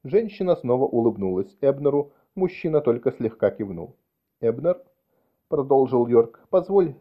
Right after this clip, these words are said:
представить тебе мистера Раймона Артегу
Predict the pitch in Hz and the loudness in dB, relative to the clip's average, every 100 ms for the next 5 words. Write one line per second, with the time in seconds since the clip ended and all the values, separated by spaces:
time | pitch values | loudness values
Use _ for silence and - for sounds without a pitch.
0 | - 135 131 - 147 131 - 127 127 127 | -10 -8 -6 2 2 2 -6 -2 -2 -2
1 | _ - 175 170 151 147 - 113 104 110 | _ -10 -10 -2 2 2 2 4 4 4
2 | 107 107 107 110 - - 151 160 180 | 2 0 0 0 0 2 2 2 -6